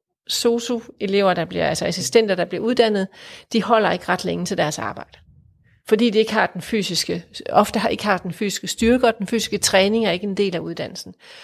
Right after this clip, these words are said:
Og der trak jeg jo på hele mit netværk omkring fysisk træning til at, øh, at lave sådan et, et, et større projekt. Vi fik desværre ikke den funding, der skulle til, og så i mellemtiden blev jeg så også kontaktet af, af Ballerup, og de stod der med en,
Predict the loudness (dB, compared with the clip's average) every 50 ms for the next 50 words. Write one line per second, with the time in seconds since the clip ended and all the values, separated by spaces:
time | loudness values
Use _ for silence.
0 | -18 -2 2 4 4 4 4 4 2 2 4 4 4 4 4 4 4 4 2 2
1 | 4 2 2 0 0 0 -4 -6 -4 -2 -2 -2 0 0 -2 -2 -2 -4 -10 -12
2 | -6 -6 -6 -6 -6 -6 -8 -8 -6 -6 -8 -8 -4 -2 0 0 2 0 -2 -4
3 | -6 -12 -20 -20 -20 -20 _ _ 0 4 4 6 6 6 2 2 2 0 2 2
4 | 4 2 2 0 -4 -4 -4 -4 -2 -2 0 0 0 -2 -2 -4 -6 -6 -4 -6
5 | -6 -6 -8 -10 -8 -8 -6 -6 -6 -6 -6 -2 0 2 0 0 0 -4 -6 -4
6 | -4 -4 -6 -6 -12 -12 _ _ -20 -20 -20 -12 -2 -2 0 2 2 0 2 2
7 | -2 0 2 2 4 4 4 2 2 2 0 -2 -2 0 2 2 4 4 4 2
8 | 0 0 -2 -4 -4 -6 -6 0 2 4 4 6 6 4 4 6 4 4 4 4
9 | 2 2 2 0 -2 -2 -4 -4 -4 -4 -2 0 0 2 0 2 0 0 -2 -2
10 | -4 -6 -6 -2 0 0 0 0 _ -16 -8 -4 -2 -2 -2 -2 -6 -10 -12 -14
11 | _ _ -20 -20 -20 -20 -6 -6 -4 2 4 4 4 6 4 2 0 2 -2 -4
12 | -2 -2 -4 2 2 2 2 4 2 2 0 0 -2 -4 -6 -6 -6 -6 -8 -8
13 | -10 -10 -12